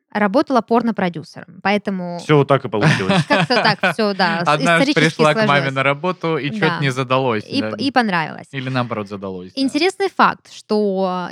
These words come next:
Speaker 1: сериал «Секретные материалы», собственно, с Джиллиан Андерсон в главной роли, выходил по телеку, значит, с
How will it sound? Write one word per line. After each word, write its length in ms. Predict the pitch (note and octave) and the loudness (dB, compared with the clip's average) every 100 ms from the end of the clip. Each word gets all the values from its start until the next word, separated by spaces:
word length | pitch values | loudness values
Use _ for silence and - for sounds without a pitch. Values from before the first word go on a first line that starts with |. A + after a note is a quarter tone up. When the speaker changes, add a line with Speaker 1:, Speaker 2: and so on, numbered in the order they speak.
| - | -12
Speaker 1:
сериал 360 | - A3 C#4 | -4 2 2
«Секретные 360 | D4+ A#3 B3 A#3+ | 2 -4 -2 0
материалы», 600 | G#3 G3 G3 F3 E3 E3+ | -2 -2 -2 -2 -2 -4
собственно, 460 | G3 A#3 - B3 A#3 | -6 -8 -6 -6 -6
с 100 | G#3 | -6
Джиллиан 240 | A3+ A3 | -8 -4
Андерсон 440 | G#3+ G#3 G3+ - G3 | -4 -6 -8 -8 -6
в 20 | |
главной 320 | F#3+ F3+ F3+ | -6 -6 -2
роли, 240 | C4 F#4+ | 2 2
выходил 760 | B3 A3 - F3+ G3 D4 D#4 A#3+ | 2 0 -2 -4 -2 -2 0 -2
по 180 | - E3 | -4 -6
телеку, 840 | - D4+ D4+ - B3 A#3 A3+ G#3+ - | -4 -2 -2 -2 -2 0 -2 -4 -8
значит, 340 | G3 F#3 - | -10 -10 -10
с 100 | F3+ | -8